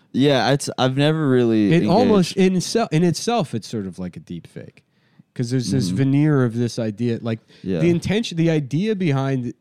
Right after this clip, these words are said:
Speaker 2: everything on the internet. The internet's been an abject
Speaker 1: Yeah.
Speaker 2: failure. It
Speaker 1: Right.
Speaker 2: fucking complete.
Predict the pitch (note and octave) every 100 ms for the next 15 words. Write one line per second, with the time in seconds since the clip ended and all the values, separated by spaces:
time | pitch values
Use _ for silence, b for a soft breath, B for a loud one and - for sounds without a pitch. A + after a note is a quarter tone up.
0 | - B2+ C#3+ F3 D3+ C3 A2+ G2 F#2 D2+
1 | - F3+ D4+ A3+ C#3+ D3+ A2+ G2+ - A#2
2 | B2 A#2 - G#2+ A#2+ G2 F2+ - - _
3 | _ _ _ _ - - D#3 C3+ C3+ C3
4 | B2 E3 D3